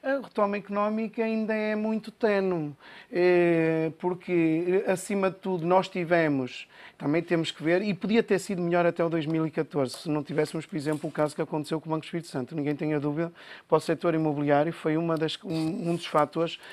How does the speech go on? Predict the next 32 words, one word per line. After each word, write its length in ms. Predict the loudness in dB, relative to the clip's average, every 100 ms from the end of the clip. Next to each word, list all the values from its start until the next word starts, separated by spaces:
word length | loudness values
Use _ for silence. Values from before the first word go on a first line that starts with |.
| -20 -10
do 160 | 0 4
ano 140 | 4
dois 120 | 2
mil 140 | 0 -2
e 60 |
catorze 360 | -2 -2 -2 -2
não 120 | -2
ter 180 | -2 -4
sido 180 | -4 -4
tão 140 | -2
bom. 160 | 0 0
Mesmo 260 | -2 -2
assim 200 | -4 -4
foi 180 | -4 -4
positivo. 480 | -6 -8 -6 -4 -6 -6 -20 -20 -20 -8
Mas 200 | -4 -2
temos 260 | 0 0 -2
que 80 |
ver 160 | -2 0
isso, 240 | 0 -6
conforme 480 | -2 0 2 2 2
eu 100 | 0
disse. 320 | 0 -2 -4 -14 -20 -20 _
Eh, 440 | 2 6 8 6 4 2 -2 -6 -12 _ _ _ _
pode 240 | 4 4
haver 220 | 4 0 2
qualquer 360 | 0 2 -2
coisa 380 | 0 2 2 0
que 100 | -4 0
pode 260 | 6 6 6
inverter 420 | -2 -4 -2 -2
isso. 220 | -2 -6